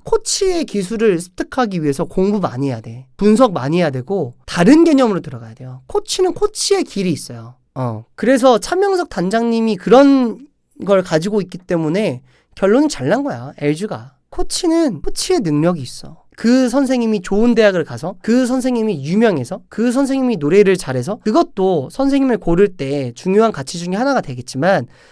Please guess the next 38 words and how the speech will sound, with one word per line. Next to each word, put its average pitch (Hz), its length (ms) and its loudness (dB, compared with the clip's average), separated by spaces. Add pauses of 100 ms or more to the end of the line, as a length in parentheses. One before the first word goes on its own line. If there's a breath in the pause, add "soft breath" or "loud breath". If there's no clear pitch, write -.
(280 soft breath)
그것만으로 170 880 4
선생님을 220 560 -4
고르면은 139 720 0
진짜 - 520 -4
낭패지. 127 600 -6
그런 233 280 4
얘기 254 140 2
진짜 175 300 0
많거든요. 131 560 -4
"유명한 294 600 4
사람에게 254 540 0
배우면 156 440 0
목 131 180 2
나간다." 117 500 -4 (140)
뭐 156 240 4
"누구누구에게 214 640 4
배웠는데 156 600 0
다 - 220 -4
성대 190 260 -2
결절 139 260 -4
걸렸다." - 420 -18
"누구누구에게 220 680 4
배웠는데 151 600 2 (160)
왜 220 180 4
안 160 200 4
되니? 175 260 0
이게 170 200 0
왜 208 120 4
안 139 220 0
돼? 156 240 -2 (300 soft breath)
왜 233 140 6
이거 240 140 4
못해? 311 520 6
왜 277 80 8
이게 311 100 8
왜 175 100 2
안 165 220 0
돼? 160 200 -2